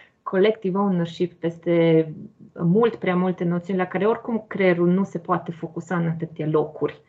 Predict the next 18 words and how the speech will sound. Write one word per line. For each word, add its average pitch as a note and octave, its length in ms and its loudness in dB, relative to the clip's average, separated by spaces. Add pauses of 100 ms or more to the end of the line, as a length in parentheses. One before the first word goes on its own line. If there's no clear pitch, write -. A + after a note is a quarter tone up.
(500)
Um, D#3+ 720 -2 (1300)
dacă B3+ 640 0 (300)
sunt, G#3 280 -4
avem G3 360 0
collective G#3 460 -4
ownership, F3+ 460 -2
cred - 160 -14
că F3 100 -6
pe E3 360 -2 (120)
optzeci A3 420 -4
la F#3+ 100 -6
sută F3 280 -12
din E3 200 -4
ce - 100 -18
facem F#3 540 -4
și F#3 140 -8
suntem G#3+ 340 -6
implicați E3+ 800 -4